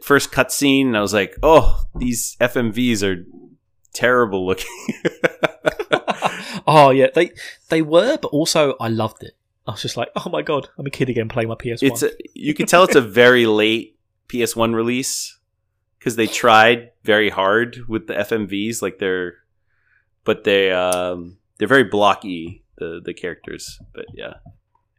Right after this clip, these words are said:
Speaker 2: Yeah, it's kinda like that halfway house, isn't it, between Final Fantasy seven and Final Fantasy eight.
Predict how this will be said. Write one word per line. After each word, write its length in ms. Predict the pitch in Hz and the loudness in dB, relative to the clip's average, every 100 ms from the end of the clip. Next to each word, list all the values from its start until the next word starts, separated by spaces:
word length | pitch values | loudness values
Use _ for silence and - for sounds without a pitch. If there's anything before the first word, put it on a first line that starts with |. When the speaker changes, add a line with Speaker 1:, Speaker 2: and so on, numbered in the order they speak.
| _ _ - - _ | _ _ -20 -20 _
Speaker 2:
Yeah, 200 | 151 151 | -2 0
it's 120 | 123 | -2
kinda 240 | - 170 185 | -4 -4 -2
like 140 | 147 | -2
that 180 | 139 - | -4 -4
halfway 460 | - 135 - 131 123 | -2 -2 -2 -2 -2
house, 320 | 127 113 - | -2 -4 -4
isn't 120 | 107 | -10
it, 80 | 104 | -12
between 600 | - - 127 120 107 107 | -14 -12 -10 -10 -14 -16
Final 340 | - 135 123 120 | -8 -4 -4 -4
Fantasy 340 | 120 110 - | -8 -8 -8
seven 400 | - 123 110 104 | -6 -4 -4 -6
and 140 | 104 | -12
Final 220 | - 107 98 | -12 -12 -10
Fantasy 340 | 107 104 110 92 | -14 -14 -16 -14
eight. 220 | 95 | -16